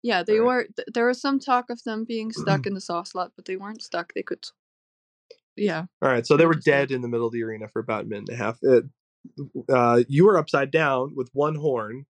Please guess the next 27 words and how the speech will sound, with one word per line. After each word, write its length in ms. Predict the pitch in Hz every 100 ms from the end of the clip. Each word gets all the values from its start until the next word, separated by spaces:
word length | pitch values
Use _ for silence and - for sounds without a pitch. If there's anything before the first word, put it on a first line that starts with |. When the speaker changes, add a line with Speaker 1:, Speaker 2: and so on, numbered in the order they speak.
| _ _ _ _ -
Speaker 2:
with, 200 | 139 131 139
and 240 | 135 127
one 240 | 143 160 147
wheel 240 | 151 147
touching 320 | 139 120 131
the 80 | 123
ground, 380 | 123 120 117 117
trying 220 | 127 120
Speaker 1:
Yeah. 140 | 196 139
Speaker 2:
to 40 |
get 100 | 123
back 220 | 127 127 - -
to 180 | 160
them. 280 | 131 101 110 _ - 240
Speaker 1:
We 200 | 247 - -
Speaker 2:
Uh, 240 | 123 110
<laughs> 140 | - -
Speaker 1:
so, 200 | 247 240
so, 800 | 185 - 247 226 233 226 226 233 - 494 _ _ _ _ -
yeah, 300 | 208 170 156 - _ -
that 140 | 226 247
was 180 | 214 _
fun. 360 | 170 165 175 185 _ _ -
We 380 | 208 247 247 233
tried 400 | - 220 226 - -
to, 280 | 262 254 254
uh, 240 | 214 202